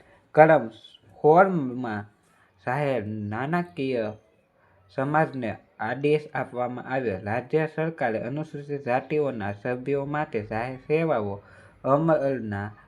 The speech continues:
જોગવાઈઓ રાખી શકે તેવી આ કલમો જોગવાઈ. બંધારણની કલમ ત્રણસો તેર લોકસભા અને ત્રણસો બોતેરમાં રાજ્ય,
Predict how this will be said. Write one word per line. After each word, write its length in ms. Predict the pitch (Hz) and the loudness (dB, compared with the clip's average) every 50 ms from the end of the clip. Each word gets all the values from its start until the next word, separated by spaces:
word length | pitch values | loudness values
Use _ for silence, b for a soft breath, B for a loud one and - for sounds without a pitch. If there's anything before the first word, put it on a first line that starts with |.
| _ _ _ _ | _ _ _ _
જોગવાઈઓ 520 | 117 123 143 151 156 156 151 143 143 139 135 | -2 0 0 0 2 2 2 2 2 2 0
રાખી 380 | 135 147 156 160 - - 107 | 0 0 -2 -2 -2 -4 -6
શકે 340 | 101 - 127 117 - 135 127 | -6 -6 -10 -10 -8 -10 -12
તેવી 400 | - - 147 156 165 156 135 104 | -6 0 2 2 2 2 0 -2
આ 300 | 104 - - 123 131 135 | -6 -8 -6 -4 -4 -4
કલમો 460 | 135 - - 123 117 120 117 120 117 | -4 -4 -4 -4 -2 -2 -4 -6 -8
જોગવાઈ. 440 | 113 123 139 139 131 113 98 90 104 - _ _ _ _ _ _ _ _ _ _ _ _ _ _ _ _ _ _ _ _ _ - - _ _ _ _ _ _ - 480 480 508 571 - - - - - _ _ _ _ _ _ _ - - _ - _ _ _ _ _ - - _ 523 554 571 571 - - _ - b b b b b b b b b _ _ - | -6 -4 -4 -4 -2 -4 -6 -6 -6 -10 _ _ _ _ _ _ _ _ _ _ _ _ _ _ _ _ _ _ _ _ _ -20 -20 _ _ _ _ _ _ -20 _ _ _ -20 -20 -20 -20 -20 -20 _ _ _ _ _ _ _ -20 -20 _ -20 _ _ _ _ _ -20 -20 _ -20 -20 -20 -20 -20 -20 _ -20 b b b b b b b b b _ _ 2
બંધારણની 640 | 135 143 151 151 165 165 170 170 165 165 165 165 165 - - | 2 4 4 4 4 4 4 4 2 2 2 0 0 -2 0
કલમ 360 | - 175 185 185 165 131 110 - - B B B B B _ _ | 6 8 8 8 8 6 4 0 -8 B B B B B _ _
ત્રણસો 380 | - 123 120 120 117 - 117 104 | 0 0 0 0 -2 -2 -4 -4
તેર 380 | - - - 131 143 160 165 165 - - - _ _ _ _ _ _ _ _ _ - | -2 -2 2 4 6 6 6 4 0 -6 -18 _ _ _ _ _ _ _ _ _ -10
લોકસભા 680 | 127 127 135 139 143 - - 165 165 165 165 170 165 160 | -2 2 4 4 4 4 2 2 2 4 4 4 4 4
અને 340 | - - 113 113 110 101 92 | 2 0 -2 -4 -4 -4 -4
ત્રણસો 420 | - 117 113 123 120 - 123 113 | -4 -6 -6 -6 -6 -4 -4 -4
બોતેરમાં 680 | 110 117 131 139 143 143 - 156 139 123 113 107 101 95 | -2 0 0 0 0 2 0 0 0 0 -2 -4 -4 -4
રાજ્ય, 560 | 98 110 120 127 131 - - - - 131 147 | -4 -4 -4 -4 -6 -8 -12 -8 -4 -4 -4